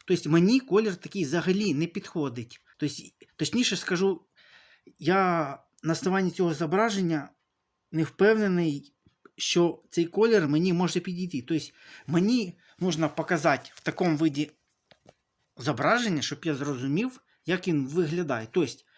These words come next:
повинні сфотографувати пластик таким чином, щоб на зображенні він був точно таким же, як ви його бачите. Тоді легше буде мені обирати. Для розуміння,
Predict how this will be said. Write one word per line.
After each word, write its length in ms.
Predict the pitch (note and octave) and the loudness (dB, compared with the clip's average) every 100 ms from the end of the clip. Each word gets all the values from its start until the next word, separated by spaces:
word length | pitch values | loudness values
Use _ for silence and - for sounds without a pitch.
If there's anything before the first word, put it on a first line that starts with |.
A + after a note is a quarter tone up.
| - | -8
повинні 640 | F#3+ G#3 F#3 F3 D3+ C#3 C3+ | -4 -2 0 2 2 0 -4
сфотографувати 1000 | F#3+ F#3 F#3 G3 E3+ D#3 C#3 A#2+ C3+ - _ _ _ _ | -6 -2 0 -2 -2 -2 -4 -6 -14 -14 _ _ _ _
пластик 680 | D#3+ C#3 C#3+ - F#3 F3+ _ - | -4 -2 -4 -8 -12 -12 _ -18
таким 400 | A#2 C#3 G#3+ C#4 | -10 -4 0 0
чином, 420 | - D#3 B2+ A2 _ | 0 -2 -2 -10 _
щоб 460 | - - G3 F3+ _ _ _ _ _ | -10 0 0 0 _ _ _ _ _
на 140 | C#3 D#3 | -4 -2
зображенні 800 | E3 D3 F#3+ F3 D3+ D3 C#3+ - | 0 0 0 0 0 -2 -2 -6
він 240 | C3 E3+ D3 | -4 -2 0
був 260 | F3 E3+ | -2 -2
точно 300 | - F3+ - | -2 -2 -2
таким 380 | B2+ C#3 A3 A#3+ | -6 -6 -4 -4
же, 140 | G3+ G#3 | -4 -6
як 380 | D3 E3+ - _ | -4 -6 -8 _
ви 320 | B2 D3+ A3+ F3 | -4 -2 -2 -6
його 480 | C3 C3 E3 F3+ - | -8 -6 -6 -8 -12
бачите. 640 | A#2+ B2 A#2 - B2 A#2 - _ _ _ _ _ | -6 -6 -6 -12 -16 -20 -20 _ _ _ _ _
Тоді 400 | - C3+ G3 A#3+ - | -8 -6 -6 -8 -10
легше 400 | C3 G3 - C#3 | -6 -4 -4 -4
буде 400 | B2+ F3+ F#3 F3 _ _ _ _ _ B2 | -2 -2 -2 -4 _ _ _ _ _ -6
мені 440 | C3 D3+ F#3+ F#3 | -2 0 -2 -6
обирати. 640 | D#3+ D#3 E3 C#3+ A#2 - A2 _ _ _ - | -8 -2 -2 -2 -4 -10 -18 _ _ _ -12
Для 320 | A2+ F#3+ G#3+ | 0 2 2
розуміння, 680 | F#3+ G3+ F#3 C#3 A#2+ A2 | 2 2 2 2 -2 -8